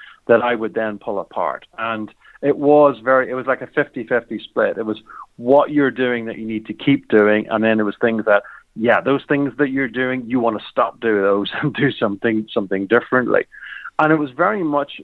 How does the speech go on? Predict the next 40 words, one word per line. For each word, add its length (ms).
very 300
often 500
about 440
things 380
that 240
they 420
weren't 260
necessarily 600
aware 480
of, 160
but 240
they, 100
when 440
they 100
pointed 440
them 160
out 200
to 60
them, 100
it's 100
like, 160
"Oh, 60
yeah, 180
I 160
can 140
see 160
how 200
that 220
might 220
negatively 840
impact 460
how 320
other 240
people 500
see 160
me." 280
So 240
from 180
a, 120
a 100